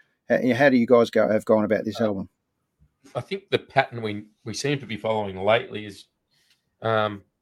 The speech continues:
Speaker 2: Janine comes over when we're allowed to, and, um, we record a demo, and then I play along to the demo, put my parts in,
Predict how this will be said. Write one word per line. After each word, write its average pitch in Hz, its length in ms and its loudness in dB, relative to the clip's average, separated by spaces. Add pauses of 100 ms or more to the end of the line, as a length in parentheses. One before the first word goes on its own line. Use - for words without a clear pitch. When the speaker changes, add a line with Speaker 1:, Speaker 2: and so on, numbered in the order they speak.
(240)
Speaker 2:
Janine 139 340 2
comes 113 240 2
over 110 360 6 (260)
when 117 160 2
we're 101 100 0
allowed 107 300 6
to, 107 220 -4 (800)
and, 110 340 0
um, 104 320 4 (680)
we 113 140 0
record 107 480 0
a - 20 -20
demo, 110 420 2 (1160)
and 107 120 -8
then 104 260 -2 (120)
I 117 140 8
play 113 260 6
along 107 240 0
to 104 100 -12
the 95 80 -6
demo, 101 320 -2
put - 180 -12
my 104 160 0
parts 98 400 -4
in, 98 280 -10